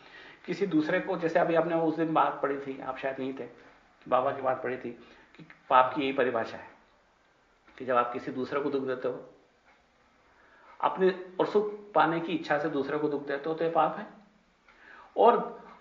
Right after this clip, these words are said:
अपने दुख को भूलकर दूसरे को सुख देने की कोशिश करते हो तो ये पुण्य है। तो इन सब का बोझ लेके कोई पुनर्जन्म से नहीं बच सकता।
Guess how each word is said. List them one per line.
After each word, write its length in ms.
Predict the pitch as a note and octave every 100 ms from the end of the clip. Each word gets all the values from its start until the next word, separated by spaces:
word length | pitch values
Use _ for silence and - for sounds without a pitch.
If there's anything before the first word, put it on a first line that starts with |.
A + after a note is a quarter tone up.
| -
अपने 300 | - A#3+ B3+
दुख 240 | B3 -
को 80 | B3
भूलकर 380 | G3+ G3+ G#3+ G#3
दूसरे 300 | E3 E3 G3+
को 100 | G3
सुख 160 | G3 F#3
देने 220 | F3 F3+
की 100 | F3+
कोशिश 340 | E3+ D#3 E3
करते 260 | D3+ D3 D#3+
हो 60 | C#3
तो 120 | C#3+
ये 60 |
पुण्य 280 | C#3 C3 A2+
है। 140 | F#2+ - - _ _ _ _ _ _ - _ - - _ - - _
तो 140 | A3 -
इन 160 | G#3+ A#3+
सब 320 | B3 A#3+ -
का 120 | -
बोझ 320 | - D#3+ F3
लेके 360 | E3 D#3 D3 B2+ G#2+ - - _ _
कोई 160 | - D#3+
पुनर्जन्म 600 | - C3+ C3+ D3 C#3+ C#3
से 120 | C3 B2+
नहीं 100 | A#2+
बच 100 | -
सकता। 340 | - - -